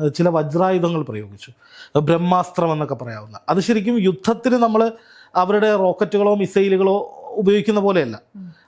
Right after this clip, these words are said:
Speaker 1: അതിനേക്കാളും പ്രഹരശേഷിയുള്ള ബ്രഹ്മാസ്ത്രങ്ങളാണ് ഈ കഴിഞ്ഞ ദിവസം ഇറാൻ പ്രയോഗിച്ചത്.
Speaker 2: ഉം.
Speaker 1: മറ്റൊന്നുമല്ല, ആയത്തുള്ള അലി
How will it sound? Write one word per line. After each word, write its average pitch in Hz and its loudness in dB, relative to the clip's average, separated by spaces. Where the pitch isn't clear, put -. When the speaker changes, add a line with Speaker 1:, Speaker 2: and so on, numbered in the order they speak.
Speaker 1:
അതിനേക്കാളും 220 2
പ്രഹരശേഷിയുള്ള 196 0
ബ്രഹ്മാസ്ത്രങ്ങളാണ് 180 -2
ഈ 277 -4
കഴിഞ്ഞ 220 2
ദിവസം 170 -2
ഇറാൻ 156 0
പ്രയോഗിച്ചത്. 127 -8
Speaker 2:
ഉം. 175 -16
Speaker 1:
മറ്റൊന്നുമല്ല, 165 -2
ആയത്തുള്ള 214 2
അലി 180 0